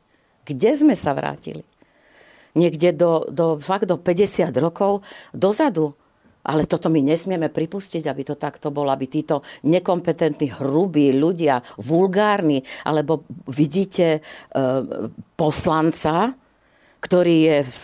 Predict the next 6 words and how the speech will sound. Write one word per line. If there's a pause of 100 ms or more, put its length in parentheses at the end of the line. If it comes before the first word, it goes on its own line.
(160)
konšpiračnej,
nejaké,
v
konšpiračnom
štúdiu,
e,